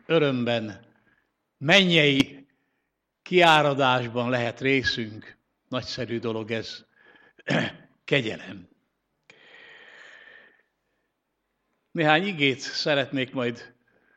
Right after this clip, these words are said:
a kegyelemmel kapcsolatosan felolvasni, és itt szeretném kérni a segítséget, hogy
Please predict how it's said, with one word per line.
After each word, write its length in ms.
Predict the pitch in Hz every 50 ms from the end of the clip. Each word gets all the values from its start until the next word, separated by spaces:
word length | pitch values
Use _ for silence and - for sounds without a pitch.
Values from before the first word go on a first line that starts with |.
| _ _ _ _ _ _ _ _ _ _ _ _ _ _ - - - _ _ _ _ _ _ _ _ _ -
a 240 | 117 110 110 101 92 - - - _ _ _ _ _ _ _ _ _ _ _ _ _ _ _ _ _ _ _ _ _ _
kegyelemmel 640 | - - 156 139 139 135 131 127 127 120 123 117 120
kapcsolatosan 880 | 123 143 135 - - - 131 123 120 120 117 - - 123 120 117 120 107 - - - - _
felolvasni, 840 | _ - 151 139 139 131 123 120 120 113 - - 135 131 156 175 - - - - - - - - - - _ _ _ _ -
és 180 | - 120 -
itt 120 | 143 131 -
szeretném 560 | - - 247 226 170 - - 143 123 117 110
kérni 380 | - - 143 135 123 120 117 110
a 100 | 104 92
segítséget, 760 | - 160 139 117 117 120 - - - 135 117 113 120 113 -
hogy 280 | - 127 117 - -